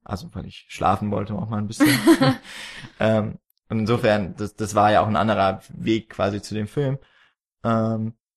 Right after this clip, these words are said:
Speaker 1: dass, dass halt diese Sachen, die Kleinigkeiten oder auch größeren Probleme mich halt nicht so wirklich stören. Ich finde zum Beispiel, dass die beiden Darstellerinnen auch, das kann man ja vielleicht auch noch
Speaker 2: Mhm.
Speaker 1: erwähnen, die fand ich, ähm, man merkt denen an, dass die voll gut miteinander konnten.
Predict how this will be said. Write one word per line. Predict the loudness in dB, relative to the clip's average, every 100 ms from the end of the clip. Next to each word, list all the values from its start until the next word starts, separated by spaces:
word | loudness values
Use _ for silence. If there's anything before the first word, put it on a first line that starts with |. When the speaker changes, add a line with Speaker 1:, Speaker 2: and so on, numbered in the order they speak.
| _ _ _ _
Speaker 1:
dass, | -6 -6 -12 _ -12
dass | -2
halt | 0 0
diese | -4 -10 -14 _ _ _
Sachen, | -4 -4 -2 -2 -4 -8 _ _ -20 -20
die | -10
Kleinigkeiten | -2 0 0 -2 0 2 2 -2
oder | -4 -4
auch | -6
größeren | -4 -2 -2 -6 -6 -6
Probleme | -6 -6 -4 -2 -2
mich | -4 -4
halt | -6 -4
nicht | -6 -6
so | -10
wirklich | -10 -12 -10
stören. | -4 -4 -4
Ich | -4
finde | -4 -2
zum |
Beispiel, | -2 -2 -4 -4
dass | -6
die | -2
beiden | 0 2
Darstellerinnen | 2 0 0 -6 -6 -6 -6
auch, | -6 -6 -8 -18
das | -12
kann | -6
man | -6
ja | -6
vielleicht | -10 -8
auch |
noch | -4 -2
Speaker 2:
Mhm. |
Speaker 1:
erwähnen, | -2 -4 -6
die | -8
fand | -4 -2 -2
ich, | -8 _ -20 -20 _ _ _
ähm, | -4 -2 -2 -6 _
man | 0 2
merkt | 2 2
denen | 0
an, | 0 0
dass | -2
die | -2 -8
voll | 0 0
gut | 0 -6 -6
miteinander | -4 -2 -2 -2
konnten. | -4 -4 -4 -6 -10